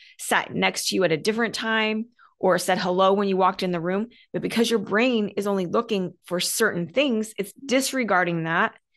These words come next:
might not even be noticing that. Or if you do notice it, it's like, "Well, yeah, but that one doesn't count because, because that's not the, that's not the evidence that we're looking for. And it's not, um, the proof that we're looking for with the thoughts that we have." You do the same thing with your dancing.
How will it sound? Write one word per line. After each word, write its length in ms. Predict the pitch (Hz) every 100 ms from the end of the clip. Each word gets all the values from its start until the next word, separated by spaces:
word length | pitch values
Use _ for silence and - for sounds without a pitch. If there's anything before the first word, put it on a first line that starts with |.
| _ _
might 180 | 185 208
not 120 | 233
even 200 | 226 214
be 100 | 190
noticing 560 | 185 185 214 233 196 165
that. 240 | 156 165 -
Or 100 | 202
if 100 | 196
you 100 | 190
do 140 | 180
notice 300 | 233 196 175
it, 80 | 175
it's 100 | 175
like, 140 | 185 185
"Well, 140 | 185
yeah, 160 | 160 -
but 100 | 123
that 120 | 127
one 120 | -
doesn't 280 | - - -
count 240 | - - - _
because, 420 | - - - - - _ _ _ _
because 160 | - 220
that's 180 | 226
not 220 | 233 233 240
the, 160 | 269 - _
that's 160 | - 196
not 160 | 208 208
the 120 | 226
evidence 320 | 208 220 214
that 120 | 196
we're 100 | 180
looking 300 | 208 233 240
for. 360 | - 170 180 208 _ - _ _ _
And 80 | 190
it's 140 | 190
not, 340 | 190 196 - - _ _ _
um, 500 | 185 175 156 151 170 - -
the 80 |
proof 400 | - - 269 269
that 120 | 233 -
we're 100 | 185
looking 280 | 180 185
for 240 | 180 175 175
with 160 | 175
the 80 | 180
thoughts 360 | 175 196 190 -
that 140 | -
we 80 | -
have." 240 | 202 135 - _ _ _
You 160 | - 214
do 160 | 190 240
the 100 | 214
same 540 | - 240 247 302 320
thing 500 | 330 415 349 240 254
with 180 | - 233
your 100 | 233
dancing. 480 | 220 214 208 151